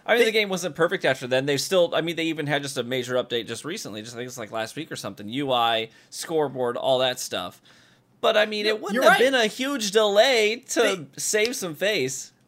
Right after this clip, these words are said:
Speaker 2: They literally had a new update, like, once a week for three weeks, and
Speaker 1: Mm-hmm.
Speaker 2: each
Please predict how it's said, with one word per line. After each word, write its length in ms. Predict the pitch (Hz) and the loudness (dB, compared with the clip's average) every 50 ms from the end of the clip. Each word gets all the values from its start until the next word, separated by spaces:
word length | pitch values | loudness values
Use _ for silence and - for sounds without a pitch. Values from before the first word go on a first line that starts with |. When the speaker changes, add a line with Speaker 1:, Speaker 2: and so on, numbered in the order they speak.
| _ | _
Speaker 2:
They 200 | 175 220 269 254 | 0 0 2 2
literally 360 | 220 220 269 294 349 370 381 | 2 2 4 4 4 4 2
had 200 | 269 - 277 285 | 2 2 2 2
a 60 | 254 180 | 2 0
new 300 | 156 151 170 233 240 175 | 0 0 -2 -2 0 -2
update, 440 | 165 208 202 - 240 285 302 240 | -4 -4 -6 -6 -6 -6 -6 -6
like, 140 | - 185 160 139 | -6 -6 -6 -6
once 400 | 131 123 127 160 214 254 240 - | -6 -2 0 0 0 0 0 -2
a 80 | 220 | -4
week 260 | 170 196 247 208 - - | -4 -4 -4 -6 -6 -8
for 100 | - 156 | -8 -10
three 260 | - - 202 202 190 | -8 -6 -4 -2 -2
weeks, 380 | 180 190 175 - - - - - - | 0 -2 -4 -4 -6 -12 -18 -14 -12
and 100 | 180 175 | -10 -8
Speaker 1:
Mm-hmm. 160 | 160 151 151 | -6 -6 -4
Speaker 2:
each 500 | 196 226 277 - - - - - - - | -4 -4 -4 -4 -6 -8 -8 -8 -10 -14